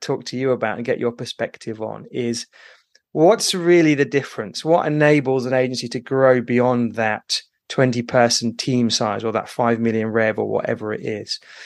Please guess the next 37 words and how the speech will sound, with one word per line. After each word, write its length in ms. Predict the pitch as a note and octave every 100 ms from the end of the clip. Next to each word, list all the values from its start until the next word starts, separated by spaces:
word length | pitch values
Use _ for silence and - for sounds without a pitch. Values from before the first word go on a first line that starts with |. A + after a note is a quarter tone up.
| - -
Because 500 | D3+ - D#3+ D3 - _ _ _
classically, 640 | - A3 G#3+ - G3 D#3
a 60 | C#3
lot 160 | D#3 C3
of 80 |
agencies 380 | D3 C#3+ C#3 C3
get 220 | A#2+ D3+
to 100 | -
that 160 | C3+ -
size 300 | - A#2+ A#2+
and 120 | C3+
then 120 | D3+
struggle 400 | C#3+ - E3 D3+
to 120 | C#3+ B2+
go 240 | A#2+ A#2
beyond. 540 | A#2 A#2 G#2+ G2+ - _ _ - - -
So, 280 | - D#3+ - -
so 180 | - F3
I'd 80 | E3+
love 220 | G3 G#3
to 80 | G3+
get 120 | F#3+
your 120 | D#3+
perspectives 600 | D#3 C#3+ - C#3+ - B2+ C3
on 280 | C3 C3 - _ _
what 240 | D3+ F3 F#3+
are 80 |
the 180 | F3+ F3
ingredients 600 | D#3 D3 D3 C3 B2 -
that 180 | - -
enable 420 | B2+ C3 C3+ B2+
an 80 | B2
agency 400 | A#2+ A#2+ A#2 A#2
to 100 | A2+
go 180 | - A#2
beyond 440 | A2+ A2+ A2 A2
that 200 | A2 G#2